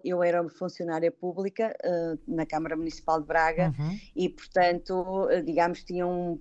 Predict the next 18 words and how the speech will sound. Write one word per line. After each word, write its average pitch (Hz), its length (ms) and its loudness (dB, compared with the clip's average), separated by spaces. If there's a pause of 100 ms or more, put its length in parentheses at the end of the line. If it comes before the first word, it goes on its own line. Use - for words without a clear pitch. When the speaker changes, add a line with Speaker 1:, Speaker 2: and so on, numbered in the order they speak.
Speaker 1:
um 175 80 0
emprego 175 400 0
estável, 165 520 2
portanto, - 320 -6
não 190 120 0
saí 202 320 0
pela 185 280 2
necessidade 185 640 0
de - 60 -20
sair, 185 360 -2
como 165 580 -4 (260)
infelizmente 165 580 0
muitos 170 200 -4
portugueses 170 480 0
ainda 165 260 4
hoje 160 240 4
o 160 60 -6
fazem. 175 560 2